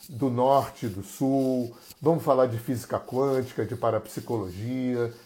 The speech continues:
de psicologia transpessoal. O alinhamento é um grande caldeirão, né?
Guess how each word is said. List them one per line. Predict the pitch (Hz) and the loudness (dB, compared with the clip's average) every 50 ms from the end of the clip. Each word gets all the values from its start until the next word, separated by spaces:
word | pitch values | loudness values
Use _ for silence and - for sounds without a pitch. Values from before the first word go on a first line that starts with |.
| _ _ | _ _
de | 127 123 | -8 -8
psicologia | 120 - - - 151 - 143 135 123 123 117 127 131 120 | -8 -6 -4 -4 -2 2 2 2 2 2 2 2 0 0
transpessoal. | 120 - 110 110 - - - 117 117 - - 113 95 98 110 117 120 120 117 117 117 - - - - - _ | 0 -2 -4 -6 -6 -4 -6 -6 -6 -6 -6 -2 0 4 4 4 4 4 2 0 -4 -10 -16 -20 -20 -14 _
O | - 123 | 2 2
alinhamento | 127 131 135 135 123 131 139 135 - | 2 2 2 0 -2 -2 -2 0 0
é | 135 | -2
um | 123 | 0
grande | 113 120 139 160 180 185 180 165 - 139 123 | 2 2 4 4 6 4 4 2 2 0 -4
caldeirão, | - - - 123 123 120 117 107 117 110 101 95 101 107 110 110 110 104 95 95 - - - - _ _ _ - - _ | -6 -4 -2 -2 -2 -2 -2 -2 0 0 0 0 0 -2 -2 -2 -2 -4 -6 -10 -14 -18 -20 -20 _ _ _ -20 -18 _
né? | 98 98 107 113 113 | -6 -6 -4 -4 -6